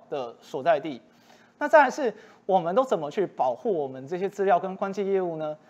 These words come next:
我是否有对应的流程、对应的防护机制，是导入是为了资料安全而设计的呢？还是过去我们只是为了I T或者是I T资安上面的防御，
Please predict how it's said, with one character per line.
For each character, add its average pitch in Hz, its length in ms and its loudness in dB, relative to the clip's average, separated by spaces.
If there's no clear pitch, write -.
我 185 80 -10
是 294 200 -2
否 208 180 2
有 151 120 0
对 262 380 -2
应 190 300 -2
的 147 240 -2
流 147 280 -4
程、 156 280 -2
对 294 280 4
应 208 140 -2
的 151 180 0
防 - 180 -2
护 190 160 -2
机 175 180 -6
制， 165 260 -6
是 202 160 -6
导 139 240 2
入 185 140 0
是 190 300 -2
为 233 220 6
了 156 180 0
资 190 240 -2
料 196 180 8
安 190 200 -2
全 156 240 -4
而 147 160 -4
设 208 200 0
计 202 140 -6
的 160 140 -6
呢？ 160 180 -4
还 202 100 2
是 233 100 -4
过 269 180 -2
去 294 100 -6
我 208 100 2
们 156 120 -6
只 143 80 -14
是 175 100 -6
为 190 220 4
了 160 220 0
I 233 200 -2
T 254 360 -8
或 202 160 4
者 165 40 -2
是 185 260 -2
I 208 160 0
T 220 140 -6
资 254 200 -8
安 262 100 -2
上 269 120 0
面 233 120 0
的 170 100 0
防 156 280 0
御， 214 220 0